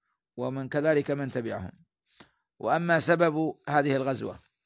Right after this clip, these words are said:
سببها، أما وقوع هذه الغزوة فقد وقعت في شهر شوال. متى وقعت؟ في شهر شوال في السنة الخامسة من الهجرة. وقعت في شهر إيش؟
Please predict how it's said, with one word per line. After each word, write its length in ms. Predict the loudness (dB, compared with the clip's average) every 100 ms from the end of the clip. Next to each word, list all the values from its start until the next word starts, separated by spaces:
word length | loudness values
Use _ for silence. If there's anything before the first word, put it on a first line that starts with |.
| _ _ _
سببها، 640 | -4 2 4 4 4 4 4
أما 240 | 2 2
وقوع 440 | 2 0 2 4
هذه 120 | 4 2
الغزوة 360 | 2 2 2
فقد 320 | 2 0 2
وقعت 360 | 2 2 4 2
في 140 | 0
شهر 360 | 2 2 2 2
شوال. 460 | 2 2 4 2 -4 _ _ _ _ _ _ _ _ _ _ _ _
متى 200 | 0 6
وقعت؟ 500 | 6 6 4 2 -2 -14 _ _ _ _ _ _
في 100 | -6
شهر 280 | 0 2 2
شوال 400 | 0 0 -2 -4 _ _ -20 -20 -8
في 60 |
السنة 420 | -6 -4 -2 0
الخامسة 520 | -2 0 -2 0 -4 -4
من 100 | -4
الهجرة. 400 | -6 -6 -14 -18 _ _ _ _ _ _ _ _ _ _ _ _ _ _ _ _ _ _ -2
وقعت 340 | 4 6 4
في 100 | 2
شهر 220 | 4 4
إيش؟ 340 | 6 2 -2